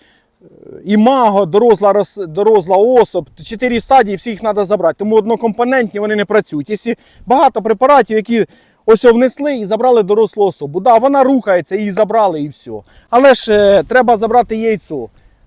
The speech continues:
Яйцо можуть вилупитися через два і через три дні, і опять їх куча. Тому треба забирати двокомпонентними. Вони всі дорогі, вилив води найбільше ставить. А основне, чим сюди заїхати? Обичні оприскувателі не підходять.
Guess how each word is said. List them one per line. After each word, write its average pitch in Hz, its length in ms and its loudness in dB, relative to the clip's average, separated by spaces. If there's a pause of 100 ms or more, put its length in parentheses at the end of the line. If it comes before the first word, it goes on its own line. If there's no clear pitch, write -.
Яйцо 233 300 0
можуть 240 220 0
вилупитися 214 460 -2
через 214 260 0
два 214 220 0
і 202 40 0
через 190 260 -4
три 214 180 -2
дні, 214 200 -6
і 190 80 0
опять 202 280 -4
їх 196 100 -12
куча. 120 520 -16
Тому 208 200 -4
треба 220 260 -2
забирати 196 560 -6
двокомпонентними. 196 1000 -6 (420)
Вони 226 220 -2
всі 214 180 -8
дорогі, 233 580 0 (260)
вилив 233 300 6
води 226 260 2
найбільше 226 500 -4
ставить. 160 420 -2
А 233 60 2
основне, 240 640 -2
чим 240 240 -2
сюди 202 280 0
заїхати? 185 540 -4
Обичні 214 340 -2
оприскувателі 196 560 -6
не 190 120 -6
підходять. 127 560 -10